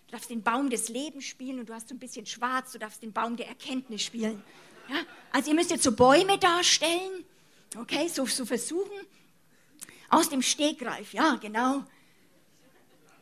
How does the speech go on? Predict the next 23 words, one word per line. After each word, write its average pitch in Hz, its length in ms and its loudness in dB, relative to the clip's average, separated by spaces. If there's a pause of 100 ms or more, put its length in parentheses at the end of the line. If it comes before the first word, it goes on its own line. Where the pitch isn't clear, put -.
(140)
Und 320 140 10
meine 403 240 8
Frage 440 580 8
an 339 120 4
euch 269 360 6
heute 330 360 2
Abend 320 400 4
ist, - 500 0 (680)
was 320 280 4
waren 427 340 6
das - 220 4
für 302 160 4
Bäume? 254 600 6 (340)
Waren 320 160 6 (260)
das - 80 0
solche 403 300 4
Bäume 320 500 6 (180)
wie 349 260 6
Apfelbaum 302 840 4 (140)
oder 392 280 8
Birnbaum 277 960 4
oder 381 280 4
Mangobaum? 226 1080 6